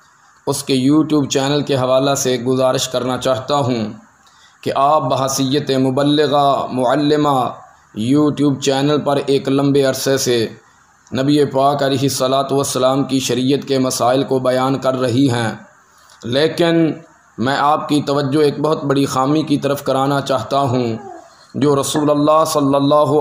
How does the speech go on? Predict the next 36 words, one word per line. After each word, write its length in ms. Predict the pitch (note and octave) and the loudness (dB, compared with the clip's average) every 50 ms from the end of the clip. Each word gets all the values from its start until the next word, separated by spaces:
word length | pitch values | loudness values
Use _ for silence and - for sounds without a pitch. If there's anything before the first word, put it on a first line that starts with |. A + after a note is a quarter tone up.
| - | 2
علیہ 240 | C#3 C#3+ C#3+ C#3 D3 | 2 2 2 2 2
وسلم 500 | C3+ C#3 - - C#3 C#3 C#3+ D3+ D3+ C#3+ | 2 0 -2 0 0 0 2 2 0 0
کی 160 | C#3 C#3+ C#3+ C#3 | 0 0 0 0
شریعت 480 | - C#3 B2 B2+ C3+ C3 C#3+ C3+ C#3 C#3 C#3 | 0 -2 -2 0 0 0 0 0 0 0 0
مطہرہ 440 | C3+ C3+ - C#3 C#3+ C#3 C#3 C#3 C#3+ | 0 0 0 0 0 0 2 0 2
میں 260 | C#3 C3+ B2+ B2 A2+ A2+ - - - - - - - _ _ _ _ - | 2 0 0 -2 -4 -6 -10 -16 -20 -20 -20 -20 -20 _ _ _ _ -4
بالکل 720 | G#2+ C3 D3 D#3+ E3 D#3+ E3 D#3+ C#3 - D3+ D3+ D3 C3+ | 0 2 2 4 4 4 2 2 0 0 0 0 2 2
جائز 500 | B2 C#3+ C3 C3 C3+ C#3 D3 C#3+ C3+ A#2 A#2+ A2+ | 2 2 2 4 4 2 2 0 0 -2 -4 -2
نہیں 440 | C3+ C#3 D3 D3 C3 C#3+ D#3 D#3 C#3 | 0 0 2 2 2 2 2 2 2
ہے، 200 | C3+ C3+ C3 B2+ B2 C3 - - - - - - - - _ _ - | 2 2 2 2 2 0 -4 -8 -14 -20 -20 -20 -20 -20 _ _ -2
اور 140 | C3 D3 D3 | 0 0 2
وہ 140 | C#3+ D3 C#3 | 2 0 0
خامی 360 | C#3+ D3 C#3 C#3+ D#3 E3 E3 | 0 0 0 2 2 2 2
بالخصوص 640 | D3+ D#3+ D3+ - D3 C#3 - D3+ D3+ D#3 D#3 D3+ - | 2 0 0 0 -2 -2 0 2 2 2 0 0 0
آپ 260 | - C#3 C#3+ D3 C#3+ C#3+ | 0 2 2 2 0 0
کی 100 | C#3+ D3 | 0 2
ویڈیوز 460 | C#3 C#3+ C#3+ C#3+ D3 D3+ D3+ D3+ C3 - | 2 4 4 4 4 4 4 2 0 0
کے 120 | C#3 C#3+ | -2 -4
تھمبنیل 400 | C3 - C#3 C#3 C#3+ C#3+ D3 D3+ D3 - | -2 -2 0 0 2 2 2 2 0 0
کے 80 | C#3 | 0
حوالہ 420 | B2+ B2+ B2+ C3 C3 C3+ D3 D3+ D#3 D#3 | 0 0 2 2 2 2 2 2 2 2
سے 120 | E3 D#3 C#3 | 2 0 2
ہے 180 | B2+ C#3 C3+ B2 - - - - - - - - - - - - - - | 2 2 2 0 -2 -4 -12 -16 -20 -20 -20 -20 -20 -20 -20 -20 -14 -4
کہ 100 | - B2 | 0 0
آپ 260 | C3+ C#3+ D#3 D#3 C#3+ D#3 | 2 2 2 0 0 2
کی 100 | D#3+ D#3 | 0 0
اکثر 300 | C#3+ D3 - - E3 D#3 | 0 0 0 0 0 2
ویڈیوز 480 | C#3+ C#3+ D3+ D3 D3+ D#3 D#3+ D#3+ D#3 - | 2 2 2 4 4 4 4 4 2 2
پر 220 | - D#3 D#3 D3+ D3 C#3 B2+ - - - - - - - - - - | 2 2 2 2 2 -2 -4 -6 -10 -12 -12 -12 -12 -12 -16 -12 -4
جو 160 | - C#3 D#3 C#3+ - | 0 0 2 2 2
شرعی 340 | D#3 D#3 D#3 C3+ D3 D#3+ D#3+ | 2 2 2 2 2 2 2
مسئلہ 480 | D3+ D#3 D3+ - - D3+ D#3 D#3+ E3 E3 D#3+ | 0 0 -2 -2 -2 0 2 4 4 2 4
کی 140 | D#3+ D#3+ D#3+ D#3 D#3+ | 4 2 2 2 2
تحریر 320 | D3 C#3+ D3 D3+ D#3+ E3+ D#3+ | 0 2 2 2 4 4 4
ہوتی 400 | C#3+ B2+ G#2+ - D#3+ F3 F3 D#3 | 2 0 0 0 0 2 2 4
ہے، 180 | C#3+ C#3+ C#3 | 4 4 2